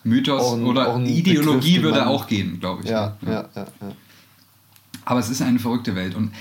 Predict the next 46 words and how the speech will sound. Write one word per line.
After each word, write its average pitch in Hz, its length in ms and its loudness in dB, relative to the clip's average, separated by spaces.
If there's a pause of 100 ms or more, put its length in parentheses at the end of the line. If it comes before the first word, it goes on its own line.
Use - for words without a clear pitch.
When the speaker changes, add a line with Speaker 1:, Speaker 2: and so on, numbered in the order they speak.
(120)
Speaker 1:
jetzt, 127 200 0
ich 147 80 -2
mein, 139 220 2
A-, 127 160 -4
Hildmann, 170 500 2
Attila 131 240 -2
Hildmann 160 320 0
hat 147 140 -2
ja 135 140 -4
angekündigt, 156 680 -4
dass 127 160 -2
er 120 140 -2
noch 123 280 0 (180)
zehn 135 260 -2
weitere 120 300 -2
Promis 101 440 -2
auf 104 100 -10
seiner 101 220 0
Liste 104 300 -4
hat. 98 220 -6 (840)
Speaker 2:
<laughs> - 40 2 (180)
Speaker 1:
Jetzt, - 140 6
Speaker 2:
Auf, 147 160 4
Speaker 1:
jetzt 151 180 2
Speaker 2:
auf, 135 120 2
Speaker 1:
ist 165 200 -2
Speaker 2:
auf, 135 160 0
auf 135 160 0
deiner 127 220 0
Blacklist. 135 600 -2
Speaker 1:
jetzt 135 140 2
ist, 170 140 2 (280)
jetzt 147 180 0
ist 156 80 -4
die 165 40 2
Frage: 147 300 2
Den 120 180 2
Wendler 175 280 4
haben 170 100 4
wir 170 80 4
schon 170 160 2
verloren. 127 380 2
Wer 127 100 2
ist - 140 -4
der 127 60 0
Nächste? 101 340 -2